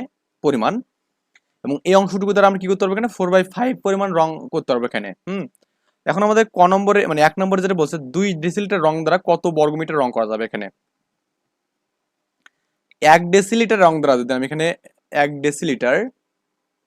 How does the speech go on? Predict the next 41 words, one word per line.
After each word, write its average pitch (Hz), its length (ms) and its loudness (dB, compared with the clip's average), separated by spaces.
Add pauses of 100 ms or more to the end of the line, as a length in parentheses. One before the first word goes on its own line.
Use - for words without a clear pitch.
(1000)
দ্বারা 151 200 6
যদি 160 120 -6
আমি 185 100 -2
এখানে 202 140 -2 (140)
four 180 200 0 (100)
by 190 100 8 (120)
five 180 240 6
পরিমাণ 185 220 2 (100)
রং 156 80 4 (100)
করতে 165 240 -2
পারি 147 200 4
এখানে, 127 200 0 (100)
তার 160 140 4
মানে 170 120 2 (140)
দুই 190 120 4 (100)
ডেসিলিটার 185 360 0
দ্বারা 185 120 0 (100)
কতটুকু 180 320 -2
করতে 180 140 -4
পারবো 170 160 -4
এখানে? 196 160 -8 (1300)
টু 196 80 -2 (120)
গুণন 208 260 0
four 190 160 -2
by 196 140 2
five 190 180 0
না? 220 100 -2
এটা 185 100 4 (120)
আমাদের 170 260 -6
এই 180 120 -2
তো 190 100 -2
নিয়ম, 170 200 -2
আমরা 160 180 -6
পড়ছি 151 220 -6
এখানে, 117 180 -8
তাই 151 120 -6
না? 214 40 -12 (300)
আচ্ছা, - 160 -14 (1000)
তার 151 120 0
মানে 185 100 6 (280)
এক 175 80 8